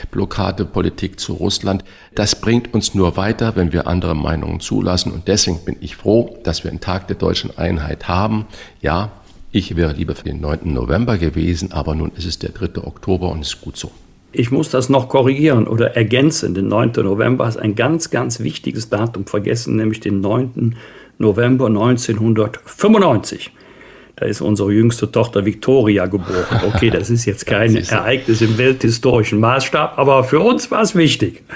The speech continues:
Speaker 1: Ja, ich glaube, wenn dein Buch jetzt die nächsten, äh, fünf Jahre auf dem Bestsellerliste Nummer eins beim Spiegel ist, dann kommen auch die Bosbachschen Daten noch viel mehr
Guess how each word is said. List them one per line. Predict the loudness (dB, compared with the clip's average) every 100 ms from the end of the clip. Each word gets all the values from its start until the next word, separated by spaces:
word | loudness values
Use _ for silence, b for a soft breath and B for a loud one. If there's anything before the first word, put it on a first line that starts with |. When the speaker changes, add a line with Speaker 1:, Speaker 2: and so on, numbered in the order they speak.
| B B B
Speaker 1:
Ja, | 0 2 0
ich | 0
glaube, | 0 2
wenn | 2 2
dein | 0
Buch | 2 2 2
jetzt | 0 0 -2 0
die | 0
nächsten, | 0 -2 0 0 0
äh, | -2
fünf | 0 -2 0
Jahre | 0 2 0 0
auf | -2 -4 -4
dem | -2 0
Bestsellerliste | 0 0 0 0 0 2 0 0 0 0
Nummer | 0 0
eins | 0 -2
beim | -4 -6
Spiegel | -4 -2 0 0
ist, | -2 -6 -10 B B B B
dann | -6 -4 -4
kommen | -2 0 2 0
auch | 0 -2
die | -2 -6
Bosbachschen | -4 -2 -2 -2 -4 -4 -2 -4
Daten | -2 -2 -2 -2 -4
noch | -4
viel | -4 -4 -2
mehr | 0 0 0